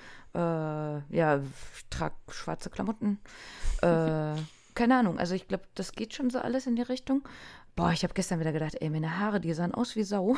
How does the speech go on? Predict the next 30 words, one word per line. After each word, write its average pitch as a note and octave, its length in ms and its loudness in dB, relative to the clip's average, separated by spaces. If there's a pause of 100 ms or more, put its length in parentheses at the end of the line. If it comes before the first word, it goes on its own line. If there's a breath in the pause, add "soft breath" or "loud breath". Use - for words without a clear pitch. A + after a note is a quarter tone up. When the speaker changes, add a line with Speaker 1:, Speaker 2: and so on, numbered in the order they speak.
Speaker 1:
<laughs> - 1300 4
Einfach, G#3 320 8
weil G3 80 6
die F#3 140 2
so F3 180 0
wuschig A3 340 0
waren. G#3 220 -2 (440 loud breath)
Und, G#3+ 320 8
äh, F#3 200 6 (240 loud breath)
ich - 200 -4
hab G3 140 -4
auf F#3+ 120 -4
der - 160 -6
Arbeit F3 180 -4
nur A#3 100 4
Püppchen. - 440 -4
Die D3+ 80 -6
sind E3+ 160 -4
alle E3+ 160 -2
ganz F3+ 200 -4
lieb, C4+ 220 -4
aber G#3 120 -4
die G#3+ 100 -2
sind G3+ 180 -4
auch - 140 -4
alle F3+ 200 -4
sehr F#3 140 -4
viel F#3 160 -6
geschminkt, - 380 -6
ne? F#3 160 -2